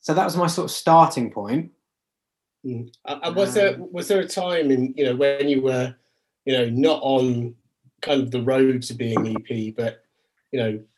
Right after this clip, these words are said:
Speaker 2: perhaps when you were being a cricket coach or working in those very things where there was that light bulb moment which said, "Oh, I'm really interested in this," or there, was there a specific issue that you thought, "Oh, this is something I'd really like
Speaker 1: Yeah.
Speaker 2: to dig in a bit further to"?
Speaker 1: You know what? I think it was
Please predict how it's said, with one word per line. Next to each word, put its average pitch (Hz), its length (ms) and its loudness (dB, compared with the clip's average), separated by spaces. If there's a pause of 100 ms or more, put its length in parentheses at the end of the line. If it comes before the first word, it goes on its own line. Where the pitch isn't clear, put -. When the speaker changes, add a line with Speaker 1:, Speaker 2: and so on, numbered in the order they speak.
(280)
Speaker 2:
perhaps 131 360 -2
when 131 140 0
you 127 80 4
were 123 60 2
being 123 220 -2
a - 40 -12
cricket - 300 -8
coach 127 420 -2
or 123 80 0
working 123 440 0
in 117 100 0
those 117 180 0
very 123 260 0
things 123 300 -4
where 127 240 0
there 123 140 -2
was 123 120 -8
that 127 200 -2
light 143 340 2
bulb 131 260 0
moment 127 460 0
which 110 200 -18
said, 120 260 -2
"Oh, 117 240 -4 (580)
I'm 139 120 4
really 139 240 8
interested 135 460 2
in 113 60 -2
this," 110 220 0
or 127 60 -2
there, 123 140 0
was 127 260 0
there 131 100 2
a 113 40 -4
specific 139 520 -2
issue 120 480 -2
that 110 260 -6
you 123 140 -10
thought, 120 300 -2 (280)
"Oh, 143 160 2
this 131 220 -2
is 127 80 -6
something 123 320 -4
I'd 117 120 -2
really 127 200 2
like 120 80 0
Speaker 1:
Yeah. 139 200 4
Speaker 2:
to 120 100 -4
dig 123 280 2
in 120 100 0
a 113 40 0
bit - 160 -4
further 123 420 -2
to"? 98 240 -12 (500)
Speaker 1:
You 160 120 2
know 214 120 6
what? 170 240 6
I 135 40 2
think 208 260 -2
it 190 100 -2
was 151 440 -2